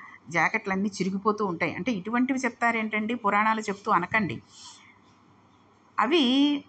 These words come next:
బయటకొచ్చేటప్పుడే కాదు, ఇంట్లో కూడా మనం అలాంటివి వేసుకు తీసేయడమే. కాస్త చిరిగింది అంటే తీసి పడేయడమే. ఎందుకంటే భగవంతుడు మనకి బోల్డు సంపాదన, బోల్డు ఐశ్వర్యాన్ని ఇస్తున్నాడు. దాన్ని సుఖంగా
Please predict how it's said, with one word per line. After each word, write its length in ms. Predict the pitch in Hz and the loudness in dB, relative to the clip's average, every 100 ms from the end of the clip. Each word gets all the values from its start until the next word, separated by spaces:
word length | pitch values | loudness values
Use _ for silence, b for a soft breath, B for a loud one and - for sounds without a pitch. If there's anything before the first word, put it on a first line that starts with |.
| 170 | -8
బయటకొచ్చేటప్పుడే 1000 | 160 170 302 294 285 285 269 269 285 302 | -4 -2 -2 -2 -2 0 0 0 2 2
కాదు, 340 | 214 156 127 - | 2 0 -2 -6
ఇంట్లో 360 | 175 185 220 226 | -4 0 4 4
కూడా 320 | 220 226 311 | 6 4 6
మనం 200 | 349 240 | 6 6
అలాంటివి 440 | 185 190 214 214 | 6 4 0 -2
వేసుకు 220 | 180 202 - | -4 -6 -4
తీసేయడమే. 680 | 254 285 381 370 311 - - - | -2 2 2 2 2 -2 -8 -6
కాస్త 380 | 143 - 175 190 | -4 -4 -4 0
చిరిగింది 320 | 196 247 294 | 0 2 4
అంటే 220 | 262 262 | 2 0
తీసి 260 | 349 277 - | 0 -2 0
పడేయడమే. 540 | 277 269 277 269 247 | 0 2 2 2 -2
ఎందుకంటే 640 | 220 233 294 - 311 277 302 - _ _ b b b _ _ _ - | -6 -4 -4 0 0 0 -2 -10 _ _ b b b _ _ _ -6
భగవంతుడు 580 | 170 196 311 403 415 359 | -2 2 2 2 2 4
మనకి 560 | 269 262 262 240 269 262 | 4 4 2 0 0 -2
బోల్డు 420 | 202 208 240 262 | 0 4 4 4
సంపాదన, 500 | 220 170 202 233 233 - | 2 0 2 0 -2 -6
బోల్డు 420 | 180 214 247 240 | 0 0 2 0
ఐశ్వర్యాన్ని 540 | 180 - 277 277 294 | 0 -2 0 4 4
ఇస్తున్నాడు. 720 | 185 - 175 123 107 - - 135 | 2 -2 -4 -4 -6 -16 -20 -4
దాన్ని 320 | 143 214 294 | 2 4 4
సుఖంగా 520 | 285 - 226 240 330 | 2 -4 -2 2 0